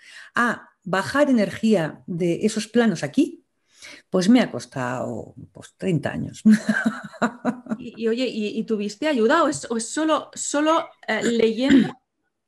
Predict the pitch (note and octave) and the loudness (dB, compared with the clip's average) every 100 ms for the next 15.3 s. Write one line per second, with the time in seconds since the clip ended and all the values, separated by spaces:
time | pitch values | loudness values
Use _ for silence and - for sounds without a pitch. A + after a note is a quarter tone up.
0 | _ _ _ _ _ B3 - A#3 A3+ G#3 | _ _ _ _ _ -10 -4 -2 -2 -2
1 | G#3+ B3 B3+ B3+ A#3+ A#3+ B3 B3+ A#3 B3 | 0 2 2 2 2 0 0 -2 -2 -2
2 | B3+ A3 G#3+ G#3 A3 A3 A#3+ B3 C4 - | 0 2 2 4 2 2 2 2 0 -6
3 | F4+ E4+ E4 D#4 C#4+ C4+ D4 C#4 C4 C4 | -6 -4 -2 -2 -2 -4 -2 0 0 0
4 | B3 C4 B3 A#3 A3+ - - A3+ - B3 | -4 -2 -2 0 -2 -4 -2 -2 0 -4
5 | - A#3+ A#3+ A#3+ B3 A#3+ A#3+ C#4 E4+ - | -2 -2 -2 -2 -2 -2 0 2 2 -2
6 | - A#3 B3+ B3 A3+ A3+ B3 B3+ B3 B3 | -18 -10 -6 -2 0 0 -2 -6 -6 -6
7 | D4+ C#4 C#4 D4 E4 D#4+ C4 C4 A3+ D#4+ | -6 -8 -6 -6 -6 -4 -6 -4 -2 0
8 | E4 G#3+ A3+ D#4 B3 A#3 A#3+ A#3 A3 A3 | 2 2 0 -2 -6 -8 -8 -8 -4 0
9 | D4 - - _ - - - - B3 B3+ | 0 -2 -14 _ -20 -20 -16 -6 0 0
10 | A#3 A3 - D4+ C4+ A#3+ C#4+ C#4 - G#3+ | 0 -2 2 4 4 2 4 2 0 -2
11 | A3 A3 C4 A3+ B3 C4 B3 B3 A#3 A3+ | -4 -2 -4 -2 0 2 4 4 4 4
12 | C4+ C4+ A#3+ D#4+ - _ _ _ _ _ | 6 6 2 0 -6 _ _ _ _ _
13 | - A#3 A3+ A3 G#3 F#3+ F3+ A3 G3+ C4 | -4 2 6 6 6 4 2 2 4 4
14 | B3+ B3 B3+ B3+ A#3 A3 G#3+ G#3 G3+ E3 | 4 2 2 0 2 4 4 2 -2 0
15 | B3 A#3+ B3+ | 0 0 -2